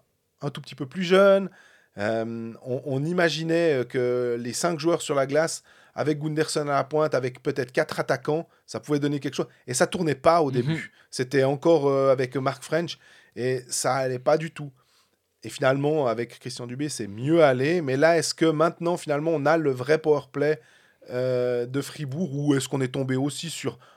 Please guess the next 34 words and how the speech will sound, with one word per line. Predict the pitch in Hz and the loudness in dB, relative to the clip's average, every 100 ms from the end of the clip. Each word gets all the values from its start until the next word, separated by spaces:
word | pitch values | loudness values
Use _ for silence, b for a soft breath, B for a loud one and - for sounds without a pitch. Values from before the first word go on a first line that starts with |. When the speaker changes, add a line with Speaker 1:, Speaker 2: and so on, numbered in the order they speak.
| b | b
Speaker 1:
un | 98 | -8
match | 120 139 - | -4 -4 -6
où | 131 | -10
finalement | 127 127 135 | -6 -4 -4
tout | 143 | -6
roule ? | 147 175 170 120 - _ - | -2 2 2 0 -6 _ -2
Speaker 2:
Bah, | 127 123 | 2 2
Fribourg, | - 135 143 | 0 -8 -4
c'est | 135 | -4
vingt-six | 117 120 139 123 | -2 -2 -4 -4
virgule | 120 117 | -2 -4
trente-neuf | - 123 127 120 | -4 -4 -4 -8
pour | - 117 | -8 -10
cent | - 127 | -4 -4
de | 113 107 107 | -2 -2 -2
réussite | 107 117 - 110 | -2 -4 -4 -8
au | 107 | -4
power | 110 110 | -4 -2
play. | - 110 - | -2 -6 -2
Est-ce | 170 - | -2 0
que | 180 | -2
c'est | - 147 | 2 2
vraiment | 123 151 160 | 4 2 2
tenable | 151 170 156 151 139 | 0 2 6 4 4
sur | 147 135 | 0 0
une | 131 | 0
saison | 143 139 127 | 2 2 2
à | |
ce | 117 - | 0 0
niveau-là ? | 135 147 131 139 135 | 0 0 4 8 8
Je | 123 | 4
suis | 120 - 120 | -2 -6 0
pas | 117 | 2
sûr. | - - 113 | 2 -2 -6